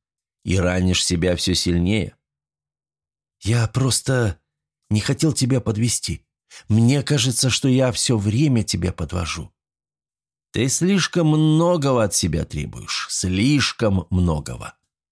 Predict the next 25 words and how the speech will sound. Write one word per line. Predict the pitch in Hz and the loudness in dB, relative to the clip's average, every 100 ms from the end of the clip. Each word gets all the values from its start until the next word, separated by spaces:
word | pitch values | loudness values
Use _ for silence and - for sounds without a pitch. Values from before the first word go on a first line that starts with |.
| _ | _
Он | 104 90 | -2 0
резко | 87 - 87 | 0 -2 -4
встал. | - - 67 - _ _ _ _ | -6 -6 -10 -14 _ _ _ _
«Най, | 90 98 110 87 73 _ _ _ _ _ - | -2 0 0 -4 -6 _ _ _ _ _ -4
это | 107 117 | -2 2
я | 107 117 104 | 2 2 0
слишком | - 104 92 - 98 | 0 0 0 0 0
многого | 92 98 95 95 95 | 2 2 0 0 0
от | 92 | -2
тебя | - 98 95 | -2 -2 -2
требую. | 95 98 90 101 101 _ _ _ _ | 0 -2 0 0 -2 _ _ _ _
Теперь | 123 127 123 | 0 2 2
я | 120 120 | 4 2
это | 117 123 | 2 2
вижу. | 107 104 - 107 - _ _ _ _ _ | 2 2 0 -2 -4 _ _ _ _ _
Мне | - 110 127 | 0 2 4
следовало | 120 - 117 139 127 131 123 | 2 0 2 2 2 2 2
понять | 120 117 127 117 | 2 2 0 0
это | 117 117 | -2 0
раньше. | 101 92 80 - 98 85 - _ _ _ _ _ - | 0 0 -2 -2 -2 -2 -6 _ _ _ _ _ -4
А | |
теперь | 110 110 123 117 - | 0 0 0 -2 -2
отдыхай. | 90 90 - 87 92 - _ _ _ _ _ _ | -2 -2 -4 -6 -8 -12 _ _ _ _ _ _
Ты | 101 | -4
болен. | 78 85 85 80 69 | -2 -2 -2 -4 -8